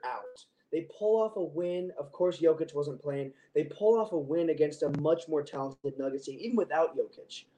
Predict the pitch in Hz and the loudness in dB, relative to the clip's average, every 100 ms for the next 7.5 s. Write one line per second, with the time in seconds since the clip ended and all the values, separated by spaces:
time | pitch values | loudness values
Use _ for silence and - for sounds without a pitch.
0 | _ _ _ - 156 170 - 143 139 180 | _ _ _ -6 4 6 6 2 4 4
1 | 208 202 185 180 165 143 147 160 - 147 | 6 4 4 2 0 -2 -4 -6 -6 -4
2 | 131 123 - - _ - - 180 262 - | -2 -2 -6 -14 _ -20 0 2 2 2
3 | 208 214 180 160 165 - 151 143 - 170 | 4 4 2 0 0 0 -4 -4 0 0
4 | 165 147 139 139 147 139 - 135 117 123 | 0 -2 -2 -2 -4 -6 -10 -10 -8 -6
5 | 110 - _ _ - 190 277 262 202 160 | -8 -12 _ _ 4 8 8 6 4 0
6 | - 147 139 127 - 131 120 208 277 - | 0 -4 -2 -4 -8 -12 -8 -6 -4 -4
7 | 143 139 131 117 | -4 -4 -4 -4